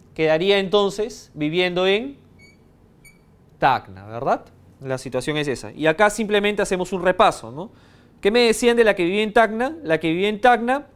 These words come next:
estudiaba arquitectura, ¿no? La que vive en Tacna estudia arquitectura. María vive en Tacna, por ende, estudia arquitectura, ¿no? Ya sé quién estudia arquitectura, ya sé quién estudia derecho, entonces la última persona que es Irene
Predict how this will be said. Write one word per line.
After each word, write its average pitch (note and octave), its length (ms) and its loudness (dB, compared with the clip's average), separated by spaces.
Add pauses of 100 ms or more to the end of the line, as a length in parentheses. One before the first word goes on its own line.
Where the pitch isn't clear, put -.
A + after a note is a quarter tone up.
(280)
estudiaba F3 420 2
arquitectura, D#3 580 -4 (140)
¿no? F3+ 140 -20 (100)
La C3+ 160 -6
que C3 60 -6
vive D#3 180 -2
en F#3 80 -6
Tacna G3 280 2
estudia D3+ 220 -6
arquitectura. D3+ 560 -6 (420)
María F#3 340 2
vive G#3+ 220 0
en G3 100 -4
Tacna, B2 500 2
por F3 160 2
ende, G#3 460 0 (960)
estudia D#3+ 340 -4
arquitectura, G#2+ 560 -10
¿no? C3 120 -20 (440)
Ya F#3+ 160 0
sé A3+ 240 4
quién A3+ 160 -4
estudia G#3 280 -2
arquitectura, G#3+ 840 0
ya F3 120 -2
sé G3+ 140 -4
quién F#3+ 140 -6
estudia F#3 320 0
derecho, G3 600 0 (100)
entonces F#3+ 560 -4
la D#3+ 120 0
última F3+ 340 0
persona F#3 380 -2
que F#3 60 -6
es F#3 100 -8
Irene G3+ 460 0